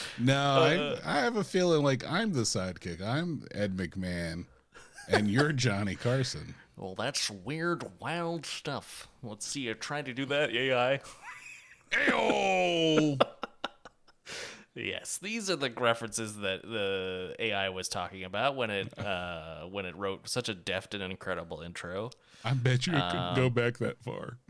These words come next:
Speaker 1: <laughs> Does not compute.
Speaker 2: Well, you know, it's just, like, it's learned stuff, so it just knows what's on the internet, right? I don't know how it works. You call in, A I scientists, explain it to us.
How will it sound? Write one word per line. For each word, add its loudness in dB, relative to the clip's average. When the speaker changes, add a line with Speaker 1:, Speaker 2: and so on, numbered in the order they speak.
Speaker 1:
<laughs> -8
Does 2
not 0
compute. 2
Speaker 2:
Well, 8
you 0
know, 4
it's 0
just, -2
like, -2
it's -4
learned -6
stuff, -4
so 0
it -2
just -6
knows -8
what's -8
on -8
the -8
internet, -6
right? -4
I 2
don't -4
know -6
how -6
it -6
works. -4
You -2
call 6
in, 2
A 4
I -2
scientists, -2
explain -4
it -8
to -4
us. -4